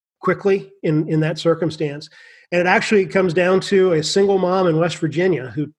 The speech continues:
turns out to be, her name is Victoria Emerson. She turns out to be the leader that, that she doesn't want to be,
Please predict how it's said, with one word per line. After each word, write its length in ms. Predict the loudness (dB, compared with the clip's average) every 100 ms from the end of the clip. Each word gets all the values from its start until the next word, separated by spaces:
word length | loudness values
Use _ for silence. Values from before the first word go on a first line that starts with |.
| _
turns 300 | -2 0 2
out 240 | 0 -2 -4
to 80 | -4
be, 480 | 0 2 2 -2 -8 _ -4
her 140 | -2
name 180 | 0 -2
is 60 | -4
Victoria 420 | -2 2 2 2
Emerson. 560 | 2 0 0 -6 -8 -10 -20 _
She 160 | -12 -4
turns 260 | 0 2 2
out 140 | 0
to 60 | 0
be 100 | 0
the 60 |
leader 340 | 2 2 2 0
that, 200 | -2 -6 -14 _
that 200 | -8 -8
she 140 | -4 0
doesn't 400 | 2 2 0 -2
want 260 | -2 -2 -2
to 100 | -2
be, 360 | -2 -6 -8